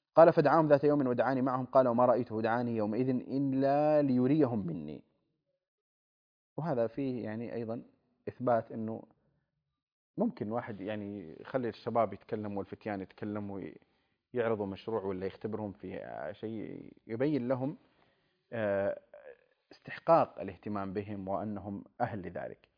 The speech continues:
قال: "وما رأيته دعاني يومئذ إلا ليريهم مني." يعني، هو واضح استدعاني ذاك اليوم يبغى يوريهم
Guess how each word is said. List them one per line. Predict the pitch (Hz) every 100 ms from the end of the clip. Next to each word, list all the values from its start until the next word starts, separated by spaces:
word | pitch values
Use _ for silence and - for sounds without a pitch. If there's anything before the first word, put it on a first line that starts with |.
| _ _ _ _ _ _ _ _ -
قال: | 160
"وما | 156 151 180
رأيته | 156 160 139 135
دعاني | 127 143 160
يومئذ | 143 143 143
إلا | 160 151 190 202
ليريهم | 180 180 190 175 139
مني." | 123 110 90 87
يعني، | 95 113
هو | 151 151 147 85
واضح | - 156 131 -
استدعاني | - 113 117 147
ذاك | 131 127
اليوم | 131 135 151 165
يبغى | 139 131 147 175 135
يوريهم | 135 127 143 165 180 190